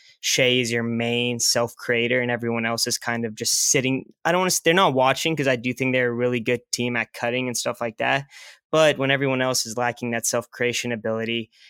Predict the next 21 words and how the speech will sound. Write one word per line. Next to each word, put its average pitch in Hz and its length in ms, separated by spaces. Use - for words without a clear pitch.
you 127 100
become 120 320
a 117 60
bit 117 280
over-reliant 117 800
on 113 160
him. 131 400
So, - 180
like, 123 200
that 127 100
was 127 160
a 113 60
big 123 200
thing 120 160
for 120 140
them, 120 140
is 110 120
getting 120 340
in 120 100
transition. 113 760
Um, 113 440